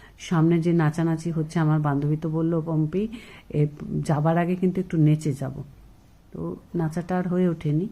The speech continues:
তারপর আস্তে আস্তে টাইমটা পার হয়ে যাচ্ছে। এবার বললাম, "চলো এবারে চলে যাই বাড়ি।"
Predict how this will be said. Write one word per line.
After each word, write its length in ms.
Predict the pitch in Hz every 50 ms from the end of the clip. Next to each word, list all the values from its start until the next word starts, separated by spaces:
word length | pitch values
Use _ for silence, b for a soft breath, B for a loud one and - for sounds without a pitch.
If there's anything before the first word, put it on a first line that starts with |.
| - B B B B B B B B B
তারপর 420 | - 185 185 185 180 - 185 185 180
আস্তে 340 | 175 170 165 - - 160
আস্তে 220 | 160 156 156 165 160
টাইমটা 400 | 160 175 160 151 156 156 156 160
পার 320 | 156 - 165 151 143 147
হয়ে 120 | 151 151 147
যাচ্ছে। 280 | 151 156 151 156 175
এবার 180 | 165 147 151 151
বললাম, 360 | 147 143 143 143 143 147 139
"চলো 340 | 135 - - 147 139 143 143
এবারে 280 | 139 135 139 135 147 147
চলে 280 | - - 139 139 139 139
যাই 180 | 151 151 156
বাড়ি।" 280 | 151 160 165 190 254